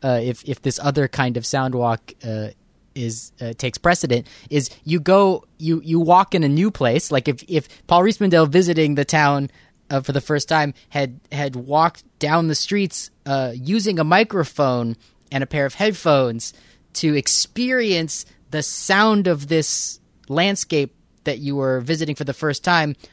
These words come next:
in a new way, in a way of listening, right? So hearing, hearing things around you <laughs> that,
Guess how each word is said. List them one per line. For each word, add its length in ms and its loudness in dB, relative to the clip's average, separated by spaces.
in 140 0
a 80 0
new 260 0
way, 440 4
in 160 -4
a 80 0
way 240 0
of 180 -2
listening, 640 0
right? 260 -2
So 140 -2
hearing, 580 0
hearing 360 -2
things 720 -2
around 560 0
you 340 -2
<laughs> 300 -20
that, 320 -2